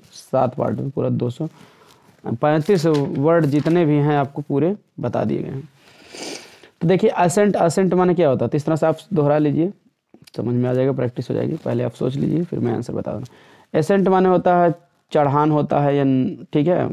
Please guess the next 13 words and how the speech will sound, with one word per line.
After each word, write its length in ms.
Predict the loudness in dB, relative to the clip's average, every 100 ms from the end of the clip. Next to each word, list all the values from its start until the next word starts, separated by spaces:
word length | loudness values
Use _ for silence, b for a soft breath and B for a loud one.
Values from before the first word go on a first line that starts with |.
| -4
कहीं 240 | -2 0 -2
ऊपर 320 | -4 -4 -8 -10 -8
चढ़ 140 | -6
रहे 120 | -4 -4
हैं 100 | -4
तो 60 |
ascent 340 | -6 -6 -6 -6
कहते 260 | -8 -6
हैं, 180 | -6 -8 -10 -8
ठीक 140 | -4
है। 140 | -6 -8 B B B B B B -2
तो 80 | 0
rise, 480 | 4 4 4 2